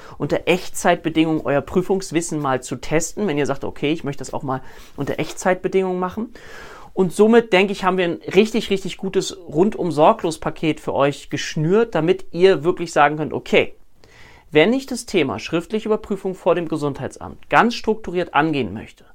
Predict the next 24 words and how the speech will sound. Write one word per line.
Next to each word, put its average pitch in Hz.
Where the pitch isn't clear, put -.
und 160
frühzeitig 190
mich 139
schon 160
mit 151
diesen 139
Fragetypen 175
beschäftigen 165
möchte, 135
damit 156
ich -
nachher 170
am 165
Ende, 262
wenn 151
es 143
kurz 185
vor 160
der 160
schriftlichen 175
Prüfung 190
ist, 160
ich -
nicht, 175